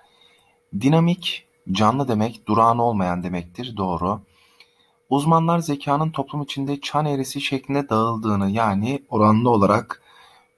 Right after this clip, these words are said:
bölündüğünü, bakın dağılıyor zaten çan eğrisi şeklinde, yani ortalamayla.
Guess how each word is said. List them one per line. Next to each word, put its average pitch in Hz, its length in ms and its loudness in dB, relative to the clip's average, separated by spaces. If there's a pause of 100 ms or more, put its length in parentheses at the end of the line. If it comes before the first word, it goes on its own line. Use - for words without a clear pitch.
bölündüğünü, 107 480 4
bakın 120 400 -4 (400)
dağılıyor 101 520 2
zaten 90 440 -2
çan 110 200 -6
eğrisi 90 360 -6
şeklinde, 95 340 -6
yani 98 200 0
ortalamayla. 98 800 -2